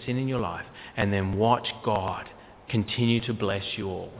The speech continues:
And so my question for you is on that point, are you putting to death sin in your life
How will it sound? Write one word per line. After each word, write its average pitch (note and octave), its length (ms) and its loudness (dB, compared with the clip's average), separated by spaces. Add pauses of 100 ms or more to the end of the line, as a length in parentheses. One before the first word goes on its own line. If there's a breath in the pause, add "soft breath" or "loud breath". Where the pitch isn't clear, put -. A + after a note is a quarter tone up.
(1300 soft breath)
And G#2+ 240 0
so A#2 240 10
my A#2+ 180 10
question C#3 460 4
for - 80 0
you C3+ 220 4
is C3+ 160 0
on C#3 120 0
that B2 200 -2
point, F#2 340 -8
are B2+ 380 6
you C3+ 200 4
putting C3 380 0
to C3+ 100 2
death A2 300 4 (180)
sin A#2 180 2
in G#2+ 160 2
your A2+ 240 4
life F2 320 -2